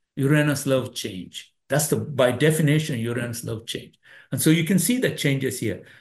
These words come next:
So that's why we, you know, in the, in, in, in this country, there's constant transformation. I mean, compared to other countries in the world.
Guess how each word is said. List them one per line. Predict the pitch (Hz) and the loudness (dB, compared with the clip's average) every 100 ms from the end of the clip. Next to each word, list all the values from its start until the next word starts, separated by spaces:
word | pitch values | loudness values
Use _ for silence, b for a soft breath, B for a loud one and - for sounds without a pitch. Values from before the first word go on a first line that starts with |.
| b | b
So | - 135 | -4 2
that's | 147 156 175 | 2 2 2
why | 165 156 | 2 2
we, | 143 151 | 0 -2
you | 180 143 | 0 0
know, | 92 - | 0 -6
in | 131 | -4
the, | 120 120 - | -4 -4 -6
in, | 135 - | -6 -6
in, | 127 120 | -6 -6
in | - 110 | -6 0
this | 156 | 0
country, | 156 156 143 156 | 0 -4 -2 -4
there's | 127 131 117 | -2 -4 -4
constant | - 131 160 156 156 127 | -8 0 2 2 -2 -4
transformation. | 127 117 - 117 113 113 - - _ _ _ _ _ _ _ _ | -6 -8 -6 -6 -4 -6 -8 -14 _ _ _ _ _ _ _ _
I | 127 | -2
mean, | 127 107 | -2 -2
compared | 165 156 175 160 | 0 4 4 6
to | 160 | 4
other | 160 143 147 | 2 2 0
countries | - 131 131 113 | -2 -6 -6 -8
in | 117 | -6
the | 110 | -6
world. | 107 110 - | -6 -8 -12